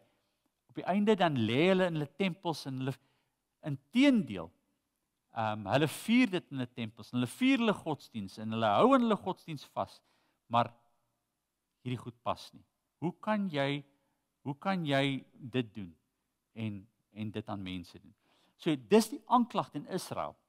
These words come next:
En dan gaan hy in die vo-, vo-, eh, volgende gedeeltes, en julle sal sien, dan gaan hulle, ek wil nou spesifiek iets, net bietjie iets sê oor elkeen.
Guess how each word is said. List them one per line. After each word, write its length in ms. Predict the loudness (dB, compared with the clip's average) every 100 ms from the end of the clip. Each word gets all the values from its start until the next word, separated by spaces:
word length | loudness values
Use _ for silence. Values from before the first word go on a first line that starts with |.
| _ _ _ -6
En 140 | 0
dan 240 | 6 8 8
gaan 180 | 4 2
hy 120 | 2 0
in 60 |
die 20 | -6
vo-, 320 | -14 -20 -12
vo-, 160 | -4 2
eh, 220 | 4 4 4
volgende 320 | 2 2 2 0
gedeeltes, 600 | 0 0 0 -4 -12 -16 _ _ _ -2
en 160 | 0 0
julle 240 | -2 -2
sal 160 | -4 -8
sien, 300 | -6 -2 0
dan 160 | 0 -2 -6
gaan 160 | -4
hulle, 220 | -4 -6 -12 _
ek 140 | -10
wil 80 | -6
nou 80 | -6
spesifiek 540 | -6 -8 -8 -6 -8 _
iets, 300 | -14 -14 -16 -8
net 220 | -8 -8 _ _
bietjie 260 | -20 -12 -12
iets 160 | -6
sê 80 | -4
oor 160 | -2 -2
elkeen. 400 | -2 -4 -6